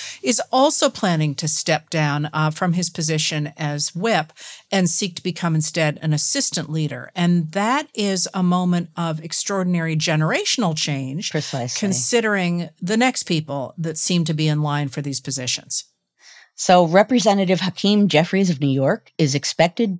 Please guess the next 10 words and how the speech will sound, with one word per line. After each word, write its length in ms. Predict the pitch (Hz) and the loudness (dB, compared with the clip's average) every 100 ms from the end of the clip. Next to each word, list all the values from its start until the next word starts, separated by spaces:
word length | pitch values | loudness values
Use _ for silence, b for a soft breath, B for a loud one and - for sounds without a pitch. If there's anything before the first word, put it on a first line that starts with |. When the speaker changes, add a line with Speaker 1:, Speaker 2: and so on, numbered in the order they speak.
| - | -6
Speaker 2:
to 80 | - | -2
be 120 | 151 | 0
elected 380 | 139 139 - 135 | 2 2 0 -2
the 80 | 135 | 0
next 260 | 139 - | -2 -2
Democratic 560 | - 131 131 131 127 127 - | -4 -4 -2 -2 -2 -4 -2
leader. 380 | 131 131 190 - | -2 0 -2 -2
And 240 | 143 131 131 | -2 -2 -2
Mister 280 | 151 - | -2 -2
Jeffries, 640 | 143 139 135 135 170 214 | 0 0 0 -4 -4 -6